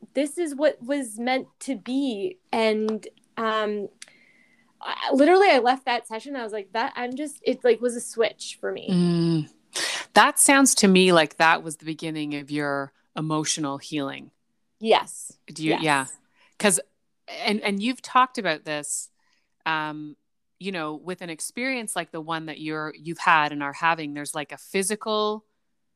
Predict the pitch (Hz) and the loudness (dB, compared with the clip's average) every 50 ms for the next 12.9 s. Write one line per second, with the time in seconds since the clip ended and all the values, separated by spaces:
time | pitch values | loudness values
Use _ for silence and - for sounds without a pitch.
0 | _ _ _ _ _ _ - - 220 214 208 220 220 226 220 214 214 196 196 196 | _ _ _ _ _ _ -8 -4 -2 -2 -2 -2 -4 -6 -6 -8 -6 -2 0 0
1 | 196 - 233 226 220 214 220 214 214 226 - - - 262 262 269 285 277 - - | 0 -2 -6 -8 -4 -4 -4 -4 -4 -6 -8 -8 -6 -6 -6 -6 -6 -8 -8 -10
2 | 214 208 - - 214 202 208 208 208 - - 214 202 196 202 208 247 294 - - | -10 -10 -6 -4 -4 -2 -2 -4 -8 -6 -4 -2 0 2 2 2 2 0 -4 -10
3 | - - _ _ _ _ _ _ - 185 175 190 185 185 180 170 190 180 175 180 | -14 -14 _ _ _ _ _ _ -12 -8 -6 -6 -4 -4 -4 -2 0 0 0 0
4 | 175 - - 190 180 175 175 170 165 165 180 165 170 165 160 151 151 156 160 156 | -2 -4 -4 -4 -2 -2 -2 -4 -6 -8 -8 -8 -8 -8 -6 -6 -6 -6 -6 -6
5 | - - 175 156 143 151 147 151 - _ _ _ _ _ _ _ _ _ _ _ | -8 -8 -6 -6 -6 -6 -8 -12 -16 _ _ _ _ _ _ _ _ _ _ _
6 | _ _ _ - 165 156 156 165 - - 165 165 160 156 147 147 151 156 160 165 | _ _ _ -8 -8 -6 -8 -10 -8 -6 -4 -4 -4 -4 -4 -2 -2 -2 -2 -2
7 | 160 - 185 160 147 139 139 - _ _ _ - - 170 151 - 175 165 165 160 | -2 -2 -2 -2 -2 -2 -6 -8 _ _ _ -8 -8 -8 -4 -2 0 0 0 0
8 | 160 - 156 151 151 151 151 151 156 156 151 165 165 190 233 165 - _ _ _ | 0 0 -2 0 0 0 -2 0 -2 0 2 2 4 4 2 0 -4 _ _ _
9 | _ _ _ _ _ _ _ _ _ _ _ - 180 175 - - 185 175 170 165 | _ _ _ _ _ _ _ _ _ _ _ 4 4 4 2 -4 -10 -10 -10 -8
10 | - - 175 165 - - 165 160 156 151 147 147 - 156 151 151 - 175 170 165 | -4 -2 -2 -2 -2 -4 -6 -6 -6 -8 -10 -10 -12 -12 -12 -10 -8 -8 -8 -6
11 | 156 147 139 135 135 160 165 147 147 147 143 139 151 - _ _ _ _ _ _ | -6 -8 -8 -8 -8 -6 -6 -4 -6 -6 -6 -10 -14 -18 _ _ _ _ _ _
12 | _ _ _ _ _ _ _ - 165 151 143 143 139 139 139 135 139 | _ _ _ _ _ _ _ -4 -2 -2 -2 -4 -6 -8 -10 -10 -12